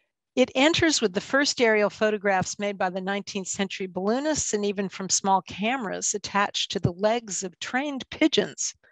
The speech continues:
That's a nineteenth century trick. The aerial as a surveillant mode becomes beautifully codified in the exceptional cartography of Richard Eddys Harrison, who already imagines the emerging Cold War in nineteen forty-four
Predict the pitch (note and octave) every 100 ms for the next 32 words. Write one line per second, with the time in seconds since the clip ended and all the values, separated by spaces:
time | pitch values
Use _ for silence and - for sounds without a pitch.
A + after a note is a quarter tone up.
0 | _ A3+ A3+ A3 G#3+ B3+ C4 A3 - F#3
1 | E3 - F#3+ - - _ _ _ - -
2 | _ - B3 C#4 C#4+ C#4 B3 A#3+ G3+ G#3+
3 | - G#3+ G#3 C#4 G4 G#3+ A#3 F#3 F#3 F#3+
4 | F#3 _ _ _ _ F#3+ A#3 A3 - E3+
5 | A3 C#4+ - A#3+ A3+ A3+ A3 A3+ - F#3+
6 | F#3+ F#3+ F#3+ F#3+ - A3+ B3 - A3 F3+
7 | - F#3+ - G#3+ A3+ G#3+ - F#3 F3+ _
8 | - _ - F#3+ A3+ B3 A#3+ G#3+ G#3+ G3+
9 | F#3 - A#3 A#3 - - G#3 _ _ -
10 | - _ B3+ B3 C4 C#4 B3+ G#3+ A3 B3
11 | A#3 G#3+ - G#3+ G#3+ A3 G#3 G#3+ - -
12 | G#3+ A#3 G#3+ G3 F#3 F#3 G#3+ F#3+ G3 F#3+
13 | - F#3+ - F3 F3 - D4 D4 G#3 F3+